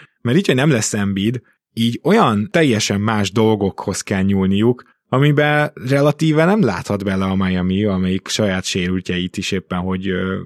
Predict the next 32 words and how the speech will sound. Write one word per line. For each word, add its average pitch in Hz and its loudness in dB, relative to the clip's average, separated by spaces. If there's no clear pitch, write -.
itt - -16
próbálja 95 -2
pihentetni, 98 -2
és 110 -6
nem 151 2
is 160 2
igazán 156 2
készülhet 156 2
fel 113 0
rá. 90 -2
Mi 143 2
van 143 2
akkor, 143 2
hogyha 139 2
előkerül 135 2
Paul 120 2
Millsap? 87 -4
Ö, 98 -4
nem 113 0
mintha 95 -2
ő 92 0
ilyen 92 0
nagy 92 -4
fegyver 90 -4
lenne 87 -4
most 87 -6
már, 87 -6
gyakorlatilag 98 -4
csak - -8
a 98 -6
hullája, 92 -2
de 117 -2